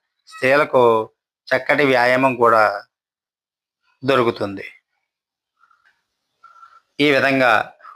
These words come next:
భూదేవి అవతారమే గోదాదేవి అని మనకు అర్థమవుతుంది. కాబట్టి ఈ తిరుప్పావేని మనం కూడా విని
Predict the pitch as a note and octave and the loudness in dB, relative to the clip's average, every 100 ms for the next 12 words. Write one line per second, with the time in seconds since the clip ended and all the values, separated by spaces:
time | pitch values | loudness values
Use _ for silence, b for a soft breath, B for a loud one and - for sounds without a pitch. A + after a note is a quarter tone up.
0 | B _ _ C3 B2 D3 D#3 D#3 C#3+ C3 | B _ _ -8 -2 0 2 4 4 4
1 | C3+ B2+ A#2 G#2 - _ _ _ _ A#2+ | 2 2 0 -6 -10 _ _ _ _ -2
2 | B2+ C3 C3+ C3 B2 A#2 A2 G2+ - _ | 2 2 2 2 -2 -2 -6 -14 -20 _
3 | _ _ B2+ A#2 A2 G2+ G2 A2+ _ _ | _ _ -6 -4 -4 -6 -8 -10 _ _
4 | _ _ _ _ _ _ _ _ _ _ | _ _ _ _ _ _ _ _ _ _
5 | _ _ _ _ _ _ _ _ - A#2+ | _ _ _ _ _ _ _ _ -4 -2
6 | A2+ B2+ A#2 G#2+ G#2+ G2+ - _ _ _ | 0 2 2 0 -8 -10 -14 _ _ _
7 | _ _ _ _ _ _ _ _ _ _ | _ _ _ _ _ _ _ _ _ _
8 | A#2+ A#2 A#2 - - - _ _ _ _ | 0 0 0 -4 -18 -20 _ _ _ _
9 | _ _ _ _ _ _ _ _ _ _ | _ _ _ _ _ _ _ _ _ _
10 | _ _ - C3 B2+ - C3 B2+ - C3 | _ _ -4 -2 -2 0 -2 0 0 2
11 | B2+ A2+ G#2+ _ _ _ _ _ _ - | 2 -2 -6 _ _ _ _ _ _ -8
12 | A#2 A#2 B2 A#2+ A#2 A2 - - _ - | -2 0 0 0 2 2 -2 -12 _ -12
13 | B2+ C3 B2 A#2 D#3+ | -6 -2 -2 -4 -10